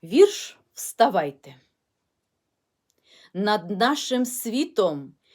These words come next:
іде наруга. Хіба не чули? Закрили вуха? Ви нам казали, щоб ми мовчали,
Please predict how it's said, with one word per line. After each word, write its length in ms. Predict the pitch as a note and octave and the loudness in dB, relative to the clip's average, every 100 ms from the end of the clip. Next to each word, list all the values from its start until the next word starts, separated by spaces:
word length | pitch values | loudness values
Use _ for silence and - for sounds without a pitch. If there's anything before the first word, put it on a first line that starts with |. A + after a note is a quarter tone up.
| _ - | _ -6
іде 460 | A#3 E3+ D3+ G3+ F#3+ | -6 0 4 6 4
наруга. 680 | F#3+ F3+ D#3 C#3 B2 - _ _ _ _ _ _ _ _ _ _ _ _ | -2 -2 -8 -12 -18 -20 _ _ _ _ _ _ _ _ _ _ _ _
Хіба 360 | - A3 G#3 A3 | -8 -2 2 2
не 140 | A3 | 2
чули? 400 | - A3+ A#3+ C#4+ _ _ _ _ _ _ _ _ _ _ | -4 -2 -2 -4 _ _ _ _ _ _ _ _ _ _
Закрили 720 | E3 D3+ A#3+ - B3 C#4+ C4+ A3+ | -12 -4 -4 -2 0 2 4 4
вуха? 480 | F3+ A3 - D#4+ D#4+ _ _ _ _ _ _ _ _ _ _ _ _ _ _ _ | 2 -4 -4 -8 -8 _ _ _ _ _ _ _ _ _ _ _ _ _ _ _
Ви 160 | E3+ C4 | 2 4
нам 200 | D4+ D4 | 2 2
казали, 420 | C#4 A3+ F4 C4 | 0 4 4 2
щоб 280 | - A#3+ A#3+ | 0 2 4
ми 160 | D#4 | 2
мовчали, 760 | C#4+ C#4+ - - F3+ C#3 - | 2 0 -4 -6 -6 -8 -14